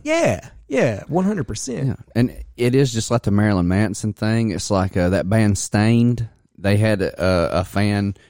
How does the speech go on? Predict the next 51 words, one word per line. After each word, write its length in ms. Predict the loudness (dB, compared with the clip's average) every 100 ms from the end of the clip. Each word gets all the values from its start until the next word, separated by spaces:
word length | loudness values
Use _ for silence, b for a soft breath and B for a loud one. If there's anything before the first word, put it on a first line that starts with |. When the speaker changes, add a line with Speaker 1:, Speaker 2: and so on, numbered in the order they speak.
| b
Speaker 2:
commit 300 | -2 0 -2
suicide, 720 | 2 2 2 2 0 0 0
and 140 | -2 0
they 180 | 2
actually 260 | 2 0 0
had 120 | 0
to 60 | 0
go 140 | -2
to 60 | -2
court 320 | 0 2 2
about 240 | 2 0
that 160 | 0 -2
shit, 220 | -2 -2
too. 60 | 2
And 80 | 4
that 160 | 4
Speaker 1:
Yeah. 40 | 2
Speaker 2:
was 120 | 0
in 100 | 0
the 80 | -2
two 200 | -2 -2
thousands. 520 | 0 0 0 -2 -6
Speaker 1:
Yeah. 320 | -4 -2 -2 -6 B B
Speaker 2:
So 220 | -4 0 0
back 340 | 2 0 2
in 80 | 0
the 80 | 0
forties 380 | 2 2 2
and 120 | -2 -2
fifties, 440 | -4 -2 -2 0
this 200 | 0 0
happening 360 | 0 2 0 -2
to 40 |
Betty 280 | 0 -2 -2
Page, 380 | -2 0 -2 -2
man, 200 | 0 0
they, 160 | 0 0
they 200 | 0 0
ruined 600 | 0 4 6 6 4 2
her 180 | 0 -2
for 180 | -4 -4
this. 200 | -4 2
Speaker 1:
They 140 | 2
did. 380 | 4 4 4 2
It 100 | -2
ruined 320 | 0 2 2
her. 160 | 0 -4
It 140 | -4
ruined 320 | -2 0 0
her 80 | -2
whole, 460 | -2 0 2 0